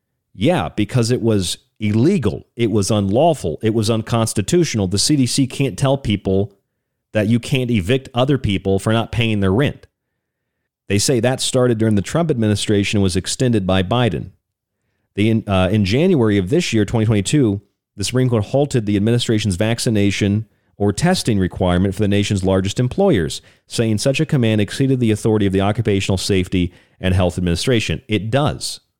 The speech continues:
They act like this is a violation of the rule of law. People call the Supreme Court fascist. I don't agree with every decision the Supreme Court makes,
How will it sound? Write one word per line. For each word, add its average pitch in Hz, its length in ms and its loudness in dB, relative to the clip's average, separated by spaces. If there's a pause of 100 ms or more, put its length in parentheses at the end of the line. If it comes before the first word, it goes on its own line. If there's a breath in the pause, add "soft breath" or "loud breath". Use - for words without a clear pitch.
(1120)
They 110 100 0
act 131 280 0
like 113 380 0 (540)
this 104 320 -4
is 131 100 0
a 117 60 2
violation 107 580 0
of 95 60 0
the 98 80 0
rule 101 160 2
of 92 100 -4
law. 120 340 -2 (180)
People 123 200 -2
call 135 200 0
the 117 80 -6
Supreme 110 320 -2
Court 101 220 -2
fascist. 135 480 -2 (280 soft breath)
I 113 140 0
don't 135 100 0
agree 123 180 2
with 110 100 0
every 110 140 0
decision 104 380 0
the 95 60 0
Supreme 104 300 0
Court 95 200 -2
makes, 139 460 -2